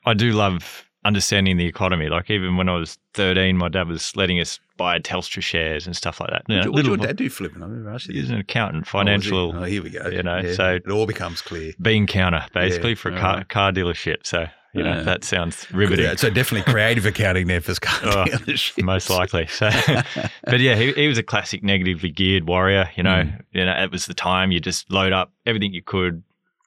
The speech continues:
Speaker 1: make it as much, uh, cash flow loss as you possibly could. And as a kid, I just couldn't get around that. My head was like, I, I, you know, I didn't like living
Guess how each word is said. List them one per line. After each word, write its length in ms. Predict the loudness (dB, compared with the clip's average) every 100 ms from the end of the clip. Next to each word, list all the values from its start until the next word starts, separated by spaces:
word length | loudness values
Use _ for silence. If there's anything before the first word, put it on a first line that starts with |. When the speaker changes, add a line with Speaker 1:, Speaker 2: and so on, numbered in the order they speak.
| _
Speaker 1:
make 280 | 0 0 0
it 80 | -4
as 100 | 0
much, 480 | 2 2 0 -2
uh, 220 | 0 0 0
cash 240 | -2 -4
flow 160 | -2 0
loss 280 | 0 -2
as 120 | -6 -10
you 60 |
possibly 420 | -8 -8 -6 -8
could. 240 | -4 -2 2
And 200 | 0 -2 -8 -20 -20 -20 _
as 100 | -2
a 40 | 0
kid, 300 | 0 2 4
I 100 | 2
just 300 | 0 -4 -6
couldn't 180 | -4 0
get 120 | 0
around 280 | 0 0 0
that. 180 | -2 -6 _
My 140 | -6 -2
head 220 | -2 -2
was 220 | -4 -2
like, 120 | -4
I, 200 | -2 -6 -6
I, 200 | -2 -2 -4 -12 -20 -20 _
you 100 | -8
know, 140 | -6 -4
I 100 | -4
didn't 360 | -2 -4 -4
like 360 | -2 0 0 -2
living 520 | -2 0 2 2 0